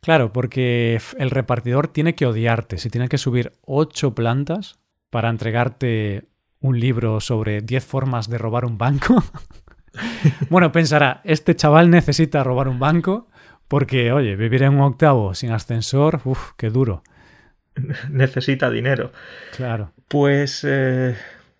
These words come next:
Speaker 2: no sé, podemos encontrar el término medio. Muchas veces con los dilemas pasa eso, que <laughs> tenemos que encontrar lo que sea menos doloroso para, para todas las partes. Y, por ejemplo, podríamos encontrarnos en el cuarto piso.
Speaker 1: <laughs>
Speaker 2: Entonces, yo bajo cuatro plantas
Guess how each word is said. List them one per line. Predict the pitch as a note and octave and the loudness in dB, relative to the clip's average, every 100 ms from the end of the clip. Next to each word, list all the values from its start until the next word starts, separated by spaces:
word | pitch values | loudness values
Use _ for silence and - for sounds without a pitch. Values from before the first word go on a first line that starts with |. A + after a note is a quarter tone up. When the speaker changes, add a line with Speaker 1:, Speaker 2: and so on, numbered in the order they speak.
| _ | _
Speaker 2:
no | D3+ F3+ | -8 -6
sé, | - F#3+ F#3+ | -2 -2 -2
podemos | - C3+ F#3 F#3 | -2 -2 -2 -4
encontrar | E3+ D3+ C3 C3+ | -4 -4 4 4
el | A#2+ | 4
término | - B2+ B2 A2+ | 0 0 0 -2
medio. | A#2 D3 F#3+ | -4 -2 -2
Muchas | D#3 E3 C#3 | -2 -4 -2
veces | E3 F3 | -2 -2
con | - C3 | -4 -4
los | B2 | -2
dilemas | - B2 D3 D#3+ | -2 -2 -2 -4
pasa | - C3 - A2+ | -6 -6 -4 -4
eso, | A#2+ - - | -4 -6 -8
que | - A#2 - - - | -6 -6 -8 -14 -20
<laughs> | - - - | -18 -18 -8
tenemos | C3 C#3 D#3 | 0 0 0
que | E3 | -2
encontrar | C#3+ C3+ D3+ | -2 2 2
lo | D3+ C#3 | 2 0
que | B2 | -2
sea | - C3+ C3+ _ _ | -2 -2 -2 _ _
menos | - C3+ B2+ C3 B2 | -8 -2 0 0 -2
doloroso | A#2 A#2 B2 - D#3 - _ | -2 0 -2 -4 -8 -8 _
para, | A#2 A2 A2 A2+ - | -6 -6 -6 -8 -6
para | A#2 A2 G#2+ | -4 -4 -4
todas | B2+ B2 | -2 -2
las | A2+ - | -4 -4
partes. | C3 A#2+ - - - - - | -2 -2 -6 -14 -20 -20 -14
Y, | - | -8
por | C3 B2+ | 2 2
ejemplo, | B2 C3+ C3+ E3+ F#3 - - _ | 4 2 2 0 -2 -18 -20 _
podríamos | B2 A#2+ C3 B2+ - | 2 4 2 0 -4
encontrarnos | A#2+ B2+ A#2+ C#3 C#3+ E3+ F#3 - - | -4 -4 -2 -4 -2 -4 -6 -8 -2
en | C3+ | 0
el | B2+ | 0
cuarto | D3 C3+ B2+ A2+ | 4 2 2 -6
piso. | A2 - A#2 - | -6 -4 -4 -6
Speaker 1:
<laughs> | - E3 | -4 -2
Speaker 2:
Entonces, | - A#2+ B2 - A#2 | -2 -2 -2 -4 -8
yo | C3+ B2+ | 0 2
bajo | B2+ A#2+ B2+ | 2 0 -2
cuatro | B2 E3+ | -4 -2
plantas | - E3 D#3+ F#3+ G3 | -2 -2 0 -4 -4